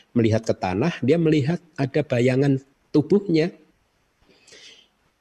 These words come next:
Dan dia langsung, eh, kayak terkejut begitu. Kemudian dia berjalan cepat kayak setengah berlari sambil melihat bayang-, melihat ke bayangannya.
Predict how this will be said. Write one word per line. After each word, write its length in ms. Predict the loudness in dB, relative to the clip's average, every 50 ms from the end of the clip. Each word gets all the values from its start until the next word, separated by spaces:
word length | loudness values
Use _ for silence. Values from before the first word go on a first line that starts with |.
| _ _ _ _ _ _
Dan 160 | 0 0 2
dia 240 | 4 4 4 2 2
langsung, 640 | 0 0 0 2 0 2 2 2 2 2 0 -2 -4 -10 -18 -20 _ _ _ _ _ _ _ _ _ _ -4
eh, 580 | -2 0 0 0 0 0 0 0 0 0 -2 -2 -2
kayak 240 | 0 0 0 0 0
terkejut 560 | 0 0 0 -2 -2 0 0 -2 0 0 -2
begitu. 560 | 2 2 2 2 4 2 2 2 0 -4 -16 -20 -20 -20 _ _
Kemudian 400 | _ 2 2 2 4 4 2 2
dia 160 | 2 0 0
berjalan 560 | 0 -2 -4 -2 0 0 0 0 0 0 0
cepat 400 | -2 -4 -4 -4 -8 -8 -4 -4
kayak 400 | -2 0 0 0 0 -4 -6 -8
setengah 320 | -8 -4 -2 -2 0 0 0
berlari 560 | 0 0 0 0 0 0 0 0 0 0 0
sambil 320 | 0 0 0 2 2 2
melihat 320 | 2 2 2 2 2 0 0 -2 -4 -2
bayang-, 400 | 0 0 0 2 0 0 -2 0
melihat 400 | 0 2 2 2 0 0 -2 -2
ke 80 | -4 -2
bayangannya. 720 | 0 0 2 2 2 2 0 0 2 2 0 0 -2